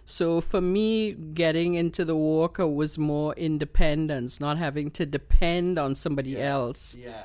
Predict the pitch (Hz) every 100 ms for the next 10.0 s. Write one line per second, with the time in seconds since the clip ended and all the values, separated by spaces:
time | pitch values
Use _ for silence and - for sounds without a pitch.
0 | - 160 165 156 165 175 143 135 151 151
1 | 165 160 160 160 156 139 135 143 139 135
2 | 135 147 165 120 117 107 104 - - -
3 | - - - 127 127 135 110 110 113 117
4 | 117 - 120 117 120 113 110 110 120 113
5 | 110 107 117 117 104 107 101 - - 120
6 | 120 120 123 117 117 113 107 - 107 107
7 | 110 107 107 - - - - - - -
8 | 190 180 - - - 131 113 123 - 104
9 | 104 113 110 113 104 - 147 156 156 151